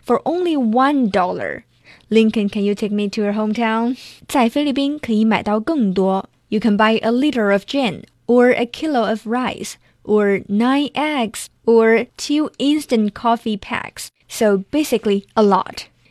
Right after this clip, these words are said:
And in the United States, one dollar gets you four chicken nuggets from McDonald's. 同样是一块钱，不同的国家之间差距还是很大的呀。So, what can you buy for one dollar in your place? Tell us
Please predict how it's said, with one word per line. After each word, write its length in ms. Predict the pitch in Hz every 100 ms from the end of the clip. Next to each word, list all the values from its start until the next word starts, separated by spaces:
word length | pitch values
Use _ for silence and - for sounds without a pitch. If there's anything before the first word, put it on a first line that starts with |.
| _ _
And 380 | 226 254 269 262
in 180 | 226 226
the 60 | 226
United 320 | 220 208 214
States, 460 | - 220 196 - - _
one 300 | - 269 311
dollar 340 | 320 285 269 262
gets 340 | 226 254 -
you 120 | 226 220
four 380 | - 302 311 294
chicken 540 | - 285 - 240 226
nuggets 580 | 240 233 262 269 - -
from 300 | - 233 226
McDonald's. 680 | 233 233 285 302 202 - - - _ _ _
同 240 | - 202 202
样 200 | 339 349
是 140 | 277
一 120 | 214 190
块 200 | 226 190
钱， 340 | - - 269 - _ _ -
不 120 | 320
同 160 | 262 240
的 100 | 233
国 140 | 220
家 160 | 220 220
之 140 | 226
间 180 | 220 220
差 280 | - 247 233
距 140 | 233
还 160 | 196 202
是 100 | 220
很 300 | 208 170 180
大 260 | 240 262
的 100 | 208
呀。 320 | 190 147 95 - -
So, 540 | - 277 254 240 -
what 320 | - 240 320 330
can 240 | - 247
you 120 | 220 214
buy 280 | 214 214
for 160 | 214 214
one 260 | 208 202 208
dollar 280 | 208 202 196
in 220 | 196 190
your 180 | 226 285
place? 400 | - - - - _ -
Tell 240 | 277 294
us 200 | 240 220